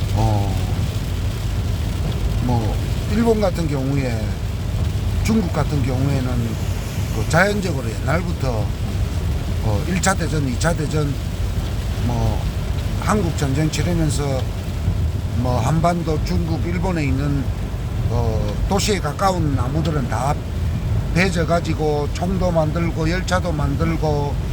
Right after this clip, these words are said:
아, 열차 길 있죠? 길에 가는 그, 저, 사각형으로 된 나무, 한 이, 이점한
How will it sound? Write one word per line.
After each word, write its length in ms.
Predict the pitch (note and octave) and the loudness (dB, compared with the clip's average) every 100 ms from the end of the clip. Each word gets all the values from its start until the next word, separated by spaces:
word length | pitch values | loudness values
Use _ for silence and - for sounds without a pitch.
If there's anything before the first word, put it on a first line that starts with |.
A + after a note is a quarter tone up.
| - | 0
아, 180 | D3 D3+ | 2 4
열차 300 | E3+ G3+ G3+ | 2 2 0
길 220 | - G#3+ | 0 0
있죠? 280 | - - D3 - - - - | -2 -2 -2 -2 -4 -4 -2
길에 220 | - F#3+ | 0 0
가는 380 | D3 C3+ C#3+ C3+ | 0 0 0 0
그, 200 | - A#2 G#2 - - - - - - - - - - - - - - - - - | 0 0 0 0 0 0 0 -2 -2 0 0 0 0 0 0 0 0 0 -2 -2
저, 80 | B2+ A#2 - | 0 0 0
사각형으로 680 | - - C3 D#3+ D#3+ C#3 - | 0 0 0 2 2 2 0
된 220 | - A2+ | 0 0
나무, 240 | G#2+ A#2+ - - - - - - - - | 0 0 -2 -2 -2 0 0 0 0 0
한 180 | C3 | 0
이, 60 | B2+ - - - - - - - - - - - - - - | 0 0 0 0 0 0 0 0 -2 0 2 2 0 0 0
이점한 580 | C3+ A#2+ E3 D3 C3+ B2+ | 0 2 2 2 0 -2